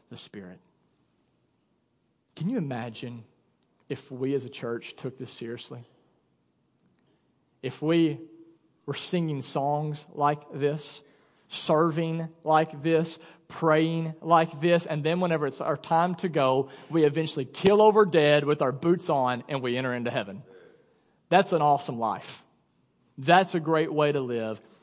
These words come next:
and this is what Paul is calling us to. Second thing he says is this. If we're going to press forward in the fight with joy in our hearts, not only do we need to be united, he says here in verse twenty-eight, we need to be confident. If you look in verse twenty-eight again, he says, "Do not be frightened in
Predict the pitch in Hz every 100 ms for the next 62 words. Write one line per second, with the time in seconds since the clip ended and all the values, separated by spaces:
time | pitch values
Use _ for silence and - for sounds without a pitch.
0 | - 135 131 131 143 127 127 127 123 113
1 | 107 - 107 101 - 101 107 _ _ -
2 | - 220 240 202 180 165 - 151 131 123
3 | 123 113 123 - 202 220 190 185 170 -
4 | 165 - 165 156 135 120 147 147 135 127
5 | 147 147 127 139 139 - - - - 160
6 | 240 247 180 156 165 156 143 123 117 123
7 | 160 196 196 - - 180 - 196 170 -
8 | 175 165 143 147 151 - 139 127 160 180
9 | 143 143 143 131 127 117 - _ - -
10 | 113 - 104 101 - - - _ _ _
11 | _ _ - 170 180 190 175 185 180 190
12 | 180 185 185 156 185 175 170 185 143 160
13 | 185 180 165 156 135 - 160 147 170 196
14 | 185 147